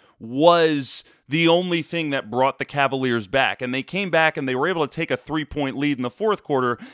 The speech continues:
but they couldn't hold on to it. It's almost a similar story with the,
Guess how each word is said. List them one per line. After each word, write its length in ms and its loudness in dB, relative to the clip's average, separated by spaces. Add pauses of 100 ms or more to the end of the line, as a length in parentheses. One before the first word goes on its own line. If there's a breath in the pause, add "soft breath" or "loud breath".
but 120 -2
they 100 0
couldn't 260 0
hold 240 0
on 160 2
to 120 -8
it. 60 -4
It's 120 -6
almost 280 0
a 40 -6
similar 360 0
story 380 0
with 140 -6
the, 260 -2